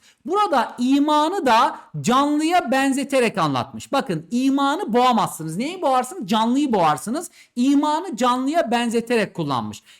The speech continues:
İmanı canlıya benzetmiştir arkadaşlar. Peki burada iman benzeyen midir, kendisine benzetilen midir? İman benzeyendir arkadaşlar.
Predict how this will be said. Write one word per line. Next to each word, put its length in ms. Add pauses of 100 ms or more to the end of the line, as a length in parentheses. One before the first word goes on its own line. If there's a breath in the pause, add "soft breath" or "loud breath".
İmanı 840 (280)
canlıya 1080
benzetmiştir 840
arkadaşlar. 680 (280)
Peki 640 (1400)
burada 500
iman 640
benzeyen 520
midir, 280
kendisine 500
benzetilen 560
midir? 280 (280 soft breath)
İman 680
benzeyendir 680
arkadaşlar. 840